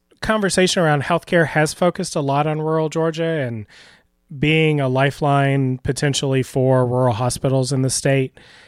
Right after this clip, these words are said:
How do you think this bill is being received in rural Georgia, and, and what do you think of where this process will go next?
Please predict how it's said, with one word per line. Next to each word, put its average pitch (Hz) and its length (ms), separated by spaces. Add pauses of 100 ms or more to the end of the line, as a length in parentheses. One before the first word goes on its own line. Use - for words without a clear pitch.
(140)
How 240 220
do 302 100
you 208 180
think 160 300
this 151 160
bill 139 320
is 123 140
being 131 240
received 123 540
in 123 120
rural 123 300
Georgia, 123 420
and, 113 340
and 135 220
what 156 140
do 175 60
you 147 120
think 139 240
of 120 300 (360)
where 131 240
this 120 140
process 120 420
will 113 100
go 107 120
next? - 480